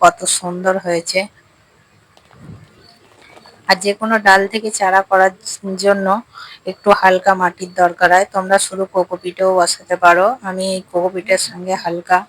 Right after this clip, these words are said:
মাটি পাইল দিয়েছিলাম অল্প। দেখো বন্ধুরা, কত সুন্দর। এই যে শিকড়টা ছিঁড়ে গেল তুলতে গিয়ে।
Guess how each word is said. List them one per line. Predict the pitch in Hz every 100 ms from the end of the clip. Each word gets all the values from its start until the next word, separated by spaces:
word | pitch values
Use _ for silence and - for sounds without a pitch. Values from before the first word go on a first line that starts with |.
| -
মাটি | 190 180 180
পাইল | 190 180 180
দিয়েছিলাম | 175 175 - 180 175
অল্প। | 175 170 - 196 240 _ - 190
দেখো | 185 180 185
বন্ধুরা, | 180 175 185 214 -
কত | 180 -
সুন্দর। | - 175 175 196 190
এই | 185
যে | 190 190
শিকড়টা | - - 180 180 - 180
ছিঁড়ে | - 185 185
গেল | 180 165
তুলতে | 175 - 170 165 170
গিয়ে। | 175 175